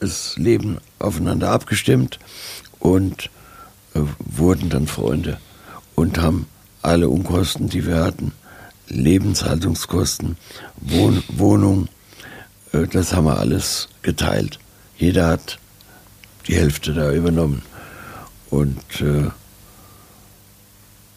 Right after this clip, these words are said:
es gab keine Probleme. Also zumindest mal eine Weile ka-, gab's keine Probleme.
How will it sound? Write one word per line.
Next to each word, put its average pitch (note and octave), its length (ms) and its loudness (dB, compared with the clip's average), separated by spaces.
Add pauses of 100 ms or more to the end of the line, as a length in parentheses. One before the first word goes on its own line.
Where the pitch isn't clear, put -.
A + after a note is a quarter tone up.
(1080)
es - 120 -8
gab D2 220 2
keine D#2+ 240 0
Probleme. E2+ 600 0 (640)
Also C#2 260 0 (300)
zumindest - 640 -2
mal A1 240 -6 (120)
eine C2+ 180 0
Weile D2+ 300 6
ka-, - 260 -8
gab's - 260 -4
keine C2 200 -2
Probleme. - 500 -6